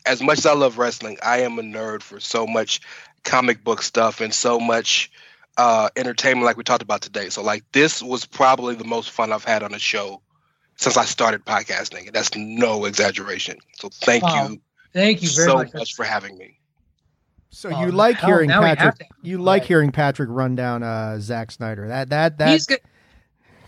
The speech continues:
Speaker 2: I'm telling you, Ray is gonna be the official. We have, we
Speaker 3: <laughs>
Speaker 2: have an impartial, partial judge.
Speaker 1: I'm,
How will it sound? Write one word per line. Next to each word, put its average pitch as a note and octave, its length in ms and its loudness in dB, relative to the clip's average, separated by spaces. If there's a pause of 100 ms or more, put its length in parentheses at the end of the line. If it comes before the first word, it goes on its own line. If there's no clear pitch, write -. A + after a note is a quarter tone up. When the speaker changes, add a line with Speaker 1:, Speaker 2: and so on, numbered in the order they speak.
(200)
Speaker 2:
I'm - 80 -18
telling C#4+ 320 2
you, A3 100 0
Ray B3 300 2
is A#3+ 140 0
gonna A#3+ 240 0
be A3+ 200 -2
the G#3+ 140 2
official. G3 640 -2
We G#3 140 0
have, B3+ 600 2
we G#3 120 -2
Speaker 3:
<laughs> G#3 60 0
Speaker 2:
have B3+ 480 0 (120)
an F#3+ 160 -4
impartial, A#3+ 960 -2 (420)
partial A#3+ 420 2
judge. F3 480 0 (760)
Speaker 1:
I'm, G3 180 4